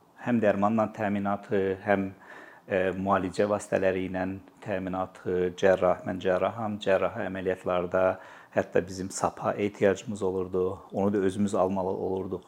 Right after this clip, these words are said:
Yəni, bu cürə problemlər var idi və bu problemlər səhiyyə sistemində çoxlu patoloji ənənələr formalaşdırdı və bu,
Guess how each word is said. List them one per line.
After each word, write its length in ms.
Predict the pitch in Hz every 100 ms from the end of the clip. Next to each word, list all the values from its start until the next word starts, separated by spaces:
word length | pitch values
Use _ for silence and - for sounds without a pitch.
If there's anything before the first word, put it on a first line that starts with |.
| -
Yəni, 180 | 143 151
bu 80 | 147
cürə 160 | 131 117
problemlər 560 | 131 110 113 110 120
var 180 | 107 95
idi 200 | 95 120 - - - - -
və 120 | 113
bu 80 | 135
problemlər 640 | - 117 110 110 110 123
səhiyyə 460 | 123 117 107 110 117
sistemində 400 | - 101 101 104
çoxlu 760 | - 120 117 - 151 147 156 156
patoloji 840 | - - 110 107 98 113 120 123 123 - - - - - - - _ _ _
ənənələr 540 | 113 110 104 98 98 -
formalaşdırdı 920 | 92 85 87 92 - - 101 101 123 117
və 120 | 120 113
bu, 100 | 120